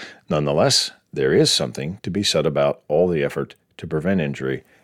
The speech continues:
and optimize return to activity. A new article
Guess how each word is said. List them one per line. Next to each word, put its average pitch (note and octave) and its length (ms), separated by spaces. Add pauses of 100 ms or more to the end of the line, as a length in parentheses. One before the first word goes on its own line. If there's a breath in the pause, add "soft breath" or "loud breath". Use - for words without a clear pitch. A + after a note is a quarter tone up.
(120)
and D#2 200
optimize C2 760
return C#2 520
to B1+ 260
activity. - 560 (1900 loud breath)
A G2 100
new D3 220
article A#2 460